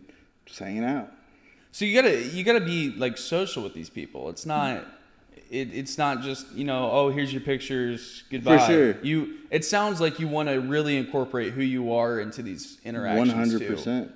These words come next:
Speaker 2: And does that, did that kinda take some time to click? 'Cause Bert, if,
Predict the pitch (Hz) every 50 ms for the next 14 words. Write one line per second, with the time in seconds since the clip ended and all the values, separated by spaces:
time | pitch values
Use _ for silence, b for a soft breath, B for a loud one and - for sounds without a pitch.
0 | - _ - 127 139 139 131 123 120 104 82 - - - - - 147 143 147 143
1 | 151 175 180 165 147 - - - - - - - - - - - 143 139 160 156
2 | 156 170 - - 208 196 175 160 - 196 180 170 - 165 143 165 170 165 151 135
3 | - - 180 170 - 165 147 127 - - 131 123 147 131 - 104 110 107